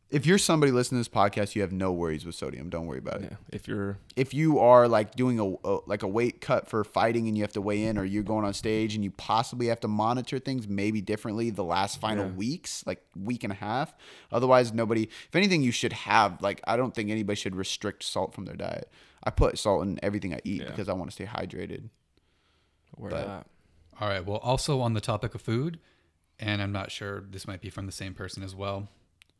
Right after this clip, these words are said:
Speaker 3: How do you manage eating and drinking when you go out for a meal?
Speaker 2: Like
Speaker 1: Alcohol.
Speaker 2: alcohol?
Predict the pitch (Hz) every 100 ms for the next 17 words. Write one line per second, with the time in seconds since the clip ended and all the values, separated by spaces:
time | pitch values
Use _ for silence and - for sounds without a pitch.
0 | _ - 131 147 170 160 113 110 110 -
1 | - 113 120 123 107 95 98 104 104 104
2 | 101 101 - 104 107 101 101 95 - 101
3 | 95 95 95 - - _ - - - -
4 | - - - - _ _ _ _ _ _
5 | _ 113 110 85 104 82 92 90 98 110
6 | 107 113 123 139 147